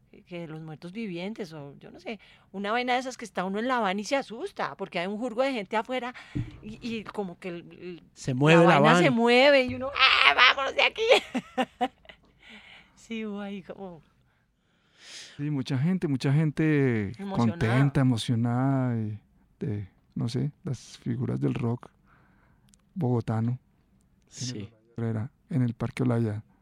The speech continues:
Speaker 3: sí. Eh, y el cierre, no, eso era tremendo, esa época era maravillosa, porque, pues, era como, como poder ver a, a grupos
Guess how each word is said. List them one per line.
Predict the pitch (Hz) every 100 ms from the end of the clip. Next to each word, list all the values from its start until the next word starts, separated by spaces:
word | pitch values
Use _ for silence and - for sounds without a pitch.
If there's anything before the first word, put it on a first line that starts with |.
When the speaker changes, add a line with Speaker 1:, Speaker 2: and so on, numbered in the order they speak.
| _ _ _ _
Speaker 3:
sí. | - - 110 110 _ _ _ _ _ _ _ _
Eh, | 131 127 120 120 117 120
y | 151 147
el | 135
cierre, | 156 147 185
no, | 208 170 220 226
eso | 139
era | 147 170
tremendo, | 214 165 147 185
esa | 151
época | 131 160 156 208
era | 143
maravillosa, | 143 170 160 123 110 123 156
porque, | 139 135 - 117
pues, | - 113 101
era | 113 113
como, | - 151 139 110 101 _ - _
como | - 151 117
poder | - 110 107 110
ver | 123 127
a, | 139 147 147 139 127 110
a |
grupos | 113 120 113 127 143